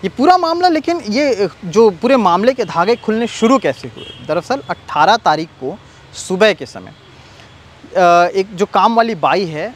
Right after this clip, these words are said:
वो आती है काम करने, और जो शख्स है, जो तेईस साल का लड़का है जिसका नाम वेदांत शर्मा है, जिसकी मौत हुई, जिसकी हत्या हुई है, उसके घर पहुंची काम करने के लिए।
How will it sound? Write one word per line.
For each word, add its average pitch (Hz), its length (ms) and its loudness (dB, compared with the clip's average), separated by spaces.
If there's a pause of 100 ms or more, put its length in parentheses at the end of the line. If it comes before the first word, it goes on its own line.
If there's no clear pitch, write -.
वो 208 220 2
आती 220 320 0
है 208 60 -2
काम 165 280 -2
करने, 151 340 -8 (220)
और 147 540 0 (280)
जो 190 380 2
शख्स - 380 -2
है, 165 80 -8
जो 160 100 -10
तेईस 185 260 -4
साल 196 180 -2
का 185 120 -4
लड़का 156 260 0
है 175 60 -4
जिसका 160 220 -10
नाम 170 140 -2
वेदांत 156 400 -2
शर्मा 165 360 -4
है, 170 80 -6
जिसकी 156 240 -10
मौत 143 380 0
हुई, 156 120 -6
जिसकी 147 240 -12
हत्या 139 360 -2
हुई 127 200 -4
है, 120 140 -12 (840)
उसके 233 180 0
घर 208 200 2
पहुंची 202 340 -8
काम 170 260 -2
करने 156 300 -6
के 139 120 -12
लिए। 175 160 -14